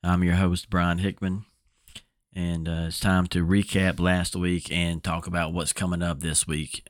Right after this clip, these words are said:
and this weekend. So, uh, last week, Wednesday night, we ended up going to Chattahoochee Brewing Company, hung out, have a, had a few beers. They had Cahaba Blonde on draft,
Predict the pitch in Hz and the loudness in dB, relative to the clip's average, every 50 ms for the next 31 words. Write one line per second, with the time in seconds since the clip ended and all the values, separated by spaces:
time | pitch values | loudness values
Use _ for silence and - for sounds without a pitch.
0 | - - 82 78 82 80 - - 85 82 78 - - 69 67 65 58 - - - | -12 -10 -6 -4 -2 -2 -2 0 -2 -2 -2 -2 -6 -8 -8 -10 -12 -14 -18 -20
1 | _ _ _ - - _ _ _ _ _ _ _ - - 92 87 82 82 80 80 | _ _ _ -20 -20 _ _ _ _ _ _ _ -10 -6 -4 -4 -4 -4 -6 -8
2 | 73 - _ _ _ _ _ _ _ _ - 78 - - - _ _ _ _ _ | -10 -12 _ _ _ _ _ _ _ _ -18 -18 -18 -20 -20 _ _ _ _ _
3 | _ _ _ _ _ _ _ _ _ _ _ _ _ - 98 104 107 101 - 101 | _ _ _ _ _ _ _ _ _ _ _ _ _ -8 -6 -4 -4 -4 -4 -2
4 | 101 98 104 95 - 90 95 98 101 92 87 - 95 92 92 90 90 90 85 80 | -2 0 -2 -2 -4 -4 -2 -2 -2 -2 -2 -4 -2 0 0 2 2 0 0 0
5 | 92 92 92 87 92 85 90 87 85 85 95 90 90 90 87 87 87 - 90 90 | 0 0 2 0 0 0 0 0 0 0 2 2 2 2 0 0 0 0 0 2
6 | 87 87 90 85 - - 85 82 98 95 90 90 85 - 92 90 85 87 87 87 | 2 2 0 0 -2 -4 -2 0 0 2 2 0 -2 -2 -4 -2 -2 -2 -2 -2
7 | 87 87 - _ _ _ _ _ _ _ _ _ _ _ - 98 98 92 92 92 | -4 -6 -8 _ _ _ _ _ _ _ _ _ _ _ -4 -2 0 2 4 4
8 | 92 87 82 90 90 90 87 82 - - 95 92 92 90 90 - 95 92 87 85 | 2 2 2 0 0 0 -2 -6 -8 -6 -4 -4 -2 -2 -4 -4 -2 -2 0 0
9 | 92 92 92 92 92 92 - - _ _ _ _ _ _ _ _ _ _ _ 95 | 2 2 2 2 0 -2 -4 -10 _ _ _ _ _ _ _ _ _ _ _ -4
10 | 95 95 98 92 92 - - 90 85 80 85 95 95 95 90 90 87 82 82 90 | -2 0 2 0 0 0 -2 -4 -4 -2 -2 0 0 0 0 -2 -4 -2 -2 0
11 | 85 87 87 90 90 87 90 90 90 92 90 - - 85 85 85 78 - 82 82 | 0 0 0 0 0 -2 -2 -4 -4 -6 -6 -6 -6 -6 -6 -4 -4 -4 -2 0
12 | 85 85 87 90 90 - - - | 0 0 0 -2 -2 -6 -12 -20